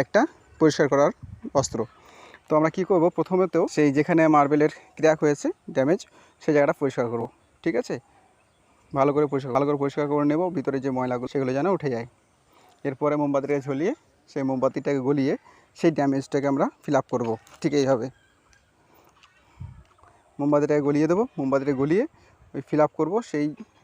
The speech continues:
ড্যামেজ অংশগুলোতে, মানে যাতে ফিল আপ হয়ে যায় পুরো। মোমবাতিটাকে পুরো গলিয়ে সেই ড্যামেজগুলোতে আমরা ফিল আপ করবো। আচ্ছা, পুরো ড্যামেজগুলোকে ফিল আপ হবে। ফিল আপ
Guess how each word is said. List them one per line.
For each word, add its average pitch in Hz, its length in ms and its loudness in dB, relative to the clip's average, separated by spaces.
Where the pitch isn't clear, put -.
ড্যামেজ 143 260 2
অংশগুলোতে, 120 500 -6
মানে 127 140 -4
যাতে 131 120 -6
ফিল 165 180 2
আপ 165 100 2
হয়ে 131 120 -2
যায় 123 140 -2
পুরো। 180 140 -6
মোমবাতিটাকে 147 540 2
পুরো 156 140 2
গলিয়ে 139 260 0
সেই 143 160 -4
ড্যামেজগুলোতে 131 500 -2
আমরা 135 160 0
ফিল 120 140 -4
আপ - 140 -12
করবো। 101 180 -10
আচ্ছা, 127 180 -8
পুরো 156 160 2
ড্যামেজগুলোকে 143 580 0
ফিল 147 160 -2
আপ 127 100 -6
হবে। 147 140 -2
ফিল 147 120 -2
আপ - 60 -8